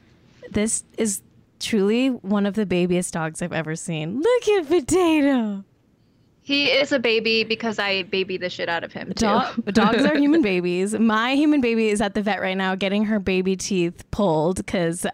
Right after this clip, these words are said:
Speaker 2: Oh,
Speaker 1: she has
Speaker 2: really?
Speaker 1: some teeth issues.
Speaker 2: Aw.
Speaker 1: I know.
Speaker 2: We're kindred spirits. I feel you,
Speaker 1: I know.
Speaker 2: Kenny.
Speaker 1: You and Kenny are, like, synced up this week. Like, you're going through it together. Kenny feels your love. She does.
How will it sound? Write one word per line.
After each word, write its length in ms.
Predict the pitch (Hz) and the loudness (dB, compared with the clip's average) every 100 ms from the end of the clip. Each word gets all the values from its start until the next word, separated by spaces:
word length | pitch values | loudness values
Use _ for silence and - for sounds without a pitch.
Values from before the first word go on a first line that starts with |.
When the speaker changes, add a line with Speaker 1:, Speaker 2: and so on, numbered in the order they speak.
| _ _ _ _ - | _ _ _ _ 0
Speaker 2:
Oh, 120 | 320 | 2
Speaker 1:
she 80 | 311 | 4
has 200 | 294 302 | 2 2
Speaker 2:
really? 200 | 339 392 | 4 4
Speaker 1:
some 20 | 523 | 4
teeth 240 | 571 208 - | 2 -2 -2
issues. 580 | 185 - 160 156 160 - - - - - - - - - - - | -8 -6 -4 -4 -4 -8 -20 -20 -20 -20 -20 -20 -20 -20 -16 -4
Speaker 2:
Aw. 680 | 330 311 277 269 269 277 | 2 4 4 4 4 4
Speaker 1:
I 40 | 226 | 2
know. 200 | 214 208 202 - - | -2 -8 -12 -14 -8
Speaker 2:
We're 120 | 359 | -4
kindred 480 | 359 339 339 330 339 | -2 0 -2 -2 -6
spirits. 640 | - - 311 330 285 220 - | -8 -4 0 2 2 0 -4
I 100 | 277 | -4
feel 360 | 285 - 294 302 | -4 -4 0 0
you, 140 | 285 240 | 2 0
Speaker 1:
I 100 | 254 | 2
know. 100 | 226 | 2
Speaker 2:
Kenny. 120 | 226 | 2
Speaker 1:
You 160 | 220 247 | 2 2
and 160 | 359 | 2
Kenny 480 | 330 226 233 254 269 | 0 0 2 2 0
are, 160 | 208 214 | -2 -2
like, 300 | 185 185 - - | 0 -2 -6 -10
synced 380 | - 220 226 - | -6 -2 -2 -2
up 200 | 196 214 | -4 -4
this 260 | - 220 - | -2 -2 0
week. 400 | 214 202 190 - | 0 2 0 -4
Like, 260 | - 196 - | -2 -2 0
you're 140 | 185 | -2
going 360 | 180 180 190 190 | 0 0 0 0
through 180 | 190 185 | 0 -2
it 100 | - | -2
together. 800 | 185 180 190 196 185 175 175 170 | -4 -2 0 0 0 0 0 -2
Kenny 280 | - 214 233 | -2 0 0
feels 600 | 214 220 208 202 196 - | 0 0 2 0 -2 -6
your 180 | 190 180 | -4 -2
love. 380 | 147 107 160 190 | -2 -2 -6 -6
She 160 | 202 | -8
does. 480 | - 85 131 220 240 | -8 -8 -6 -6 -6